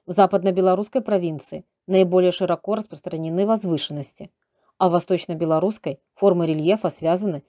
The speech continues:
с лесовидными отложениями. В почвенном покрове провинции самая высокая доля дерново-подзолистых почв.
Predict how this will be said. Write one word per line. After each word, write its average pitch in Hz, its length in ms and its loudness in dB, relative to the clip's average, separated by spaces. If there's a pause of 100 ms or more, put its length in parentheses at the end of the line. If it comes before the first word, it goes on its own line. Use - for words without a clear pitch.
с - 120 -20
лесовидными 175 600 0
отложениями. 143 840 -6 (720)
В - 80 -20
почвенном 190 420 4
покрове 185 380 0
провинции 185 640 -2 (100)
самая 165 500 0
высокая 151 440 -6
доля 175 400 -4
дерново-подзолистых 160 1040 -4
почв. - 400 -12